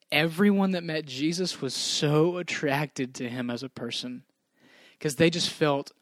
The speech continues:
so loved,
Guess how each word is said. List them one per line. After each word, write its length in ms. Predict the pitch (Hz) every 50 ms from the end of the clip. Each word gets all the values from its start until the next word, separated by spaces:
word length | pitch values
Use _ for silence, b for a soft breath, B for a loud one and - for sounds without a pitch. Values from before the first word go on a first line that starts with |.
| _ _
so 960 | - - - - - - - 170 160 160 165 170 170 175 170 170 175 175 - _ _ _ _ _ _
loved, 840 | - 127 127 127 131 143 151 160 185 202 214 226 233 214 - -